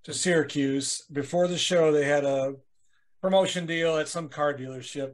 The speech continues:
there, and Batista was gonna be the guy. I'm like,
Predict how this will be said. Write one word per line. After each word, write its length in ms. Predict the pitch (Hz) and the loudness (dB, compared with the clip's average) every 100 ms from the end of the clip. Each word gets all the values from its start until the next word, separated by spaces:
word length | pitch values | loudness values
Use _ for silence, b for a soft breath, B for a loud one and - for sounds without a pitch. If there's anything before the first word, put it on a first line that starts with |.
| - - | -14 -10
there, 380 | 139 135 135 131 | -4 -2 -2 -4
and 260 | 127 139 | -6 -10
Batista 520 | 151 139 233 - 156 151 | -8 -4 -4 0 2 2
was 180 | 147 | 0
gonna 180 | 135 131 | -2 -6
be 420 | 127 120 127 123 - _ _ _ _ _ | -8 -8 -10 -12 -16 _ _ _ _ _
the 80 | 143 | 0
guy. 380 | 233 196 117 98 _ _ _ _ _ _ _ _ - | 2 2 0 -10 _ _ _ _ _ _ _ _ -4
I'm 80 | |
like, 140 | 143 | 2